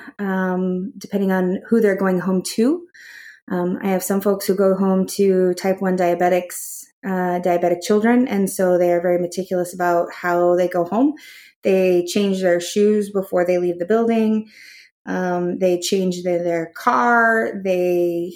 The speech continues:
when they get home, they go in through their garage and they have a spare set of clothes waiting for them in the garage. They take a shower before they hug their kids. Um, and then I have some people like myself who are more in the administrative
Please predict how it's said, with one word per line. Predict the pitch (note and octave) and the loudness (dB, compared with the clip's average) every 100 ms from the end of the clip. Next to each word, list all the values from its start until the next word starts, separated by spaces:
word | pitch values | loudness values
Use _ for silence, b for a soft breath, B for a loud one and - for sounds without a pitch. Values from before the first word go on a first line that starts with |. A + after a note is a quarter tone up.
| _ _ _ | _ _ _
when | G#3 F#3+ | -4 -2
they | F#3 | 0
get | F3+ - | 0 -2
home, | - A3+ A3 G#3 | 0 4 4 4
they | F#3 | 2
go | F#3+ | 0
in | F#3 F3+ | 0 -2
through | G3 F3 | -4 0
their | E3+ | 0
garage | E3+ E3+ A3 A3 A3 F#3+ | 0 2 4 4 2 0
and | F#3+ | -2
they | F3 | -2
have | E3+ F3 E3+ | -4 -4 -4
a | F3 | -4
spare | - F3+ | -2 -2
set | E3+ F3 | 0 -2
of | E3+ | -4
clothes | - G3 F#3 | 0 0 2
waiting | F#3 F3 E3+ | 2 0 0
for | F3 | -4
them | E3+ | -2
in | E3+ | -4
the | |
garage. | F3 G3 G3+ G3+ | -2 0 0 0
They | F3+ | -6
take | F3 - | -6 -12
a | |
shower | - F3+ F3 | -6 -2 0
before | F3 F3 E3+ | -2 -4 -4
they | E3+ | -4
hug | E3+ | -6
their | E3+ E3 | -8 -8
kids. | - B3+ A#3 G#3+ G3 - - B B B B B B _ | 0 2 4 2 0 -8 -14 B B B B B B _
Um, | - F#3 F3 E3+ E3+ E3+ F3 _ - | -8 -4 -2 -2 -4 -6 -10 _ -2
and | G#3 | 0
then | G#3 | 2
I | G#3 | 2
have | G3 G3 | 0 0
some | A3 A3 | 0 2
people | A3 G#3 G3+ G3+ G3 G3 | 0 2 2 4 2 0
like | F#3 F3 | -4 -4
myself | F3+ F#3 D#4+ A#3+ A#3 - | -6 -2 2 2 0 -4
who | - G3+ F#3+ | 0 2 2
are | - F3+ F#3 F3+ | 0 0 2 0
more | F3+ F3 F3 - | 0 0 0 0
in | F3+ F3 | -4 -4
the | E3+ F3 E3+ F3 | -4 -4 -4 -4
administrative | F#3 B3 C4 A3 F#3 F3 F3 | 0 2 2 0 2 2 0